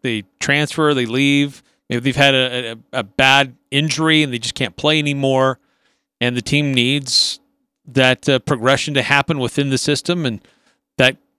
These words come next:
that guy who's a, a walk-on has earned his keep and he's playing minutes, playing, practicing hard, and they, uh, turns out they end up getting a scholarship. So it, it happens every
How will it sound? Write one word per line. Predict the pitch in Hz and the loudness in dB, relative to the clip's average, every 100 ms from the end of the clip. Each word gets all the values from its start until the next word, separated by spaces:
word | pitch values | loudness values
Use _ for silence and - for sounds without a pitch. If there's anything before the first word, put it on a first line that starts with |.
| _ | _
that | 127 110 | -4 2
guy | 123 131 147 | 4 4 4
who's | 139 135 123 | 2 0 0
a, | |
a | 131 131 123 | 0 2 0
walk-on | 117 127 135 147 143 170 | 0 0 2 0 0 -2
has | 117 - - | -6 -10 -4
earned | 131 139 | -4 -2
his | 127 - | -6 -6
keep | 139 165 196 | -2 -2 -2
and | 117 95 - _ _ _ _ _ | -6 -8 -14 _ _ _ _ _
he's | - | -18
playing | - 139 143 139 | -2 2 2 2
minutes, | 139 180 196 - - _ _ _ _ _ _ | 0 0 -4 -10 -14 _ _ _ _ _ _
playing, | 135 139 143 | 0 0 0
practicing | 143 139 - - 139 | 2 2 0 -4 0
hard, | 135 151 190 - _ _ | 2 2 0 -6 _ _
and | 107 113 113 | -6 -6 0
they, | 139 139 | 0 2
uh, | 139 139 _ _ _ _ | 0 -2 _ _ _ _
turns | 151 147 | -6 0
out | 147 | 0
they | 139 | 0
end | 151 | 0
up | 151 | -2
getting | 170 165 | -4 -4
a | 165 | -4
scholarship. | 156 165 185 - - | 0 -2 -2 -8 -6
So | 135 | -4
it, | 139 | -2
it | - 170 | -2 -2
happens | 143 160 - 110 - - _ _ _ - | 0 0 0 -8 -10 -16 _ _ _ 0
every | 143 151 143 151 147 143 | 0 0 -4 -2 -4 -8